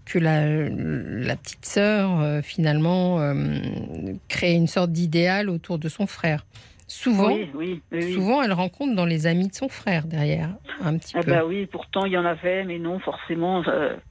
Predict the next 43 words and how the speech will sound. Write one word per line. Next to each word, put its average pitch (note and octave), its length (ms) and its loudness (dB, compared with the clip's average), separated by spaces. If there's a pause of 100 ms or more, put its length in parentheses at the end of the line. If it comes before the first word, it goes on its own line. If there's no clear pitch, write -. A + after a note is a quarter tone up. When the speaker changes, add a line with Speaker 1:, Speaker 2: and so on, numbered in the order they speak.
(320)
Speaker 1:
Non. F#3+ 260 2
Speaker 2:
encore F#3+ 340 -2
une G#3+ 100 -2 (140)
fois, G3 360 0
euh, F3 100 -2
non, E3+ 260 -6
ça, D#3 160 0 (320)
pour G3 140 -6
moi, F#3+ 260 2
ça G3 80 -4
n'a F3+ 100 -2
pas E3 160 -4 (100)
fait. - 180 -18 (640)
Speaker 1:
D'accord. E3+ 360 0 (1080)
Speaker 2:
Ouais, E3+ 340 0 (120)
je - 40 0
sais F#3 80 6
Speaker 1:
Mais, F3+ 80 8
Speaker 2:
pas, D3+ 180 0
euh. E3 120 -6
Speaker 1:
mais, F3+ 420 4
euh, D#3 460 -2
ça, G#3+ 220 0
c'est D#3+ 300 -2
un, D3+ 140 2 (220)
un, F#3 380 2
un F3 140 0
travail. F#3 340 2
Alors, D#3+ 180 2 (360)
c'est, F#3 240 -4
c'est - 180 -2
là A#3 120 2
que D4 80 -6
ça C4+ 120 -2
pourrait G3 220 0
être F#3 120 -4
intéressant F3+ 520 0
que G#3 60 2
vous E3+ 120 0
en E3 100 2
parliez E3+ 640 2
avec, E3 420 -2
euh, D#3+ 120 -2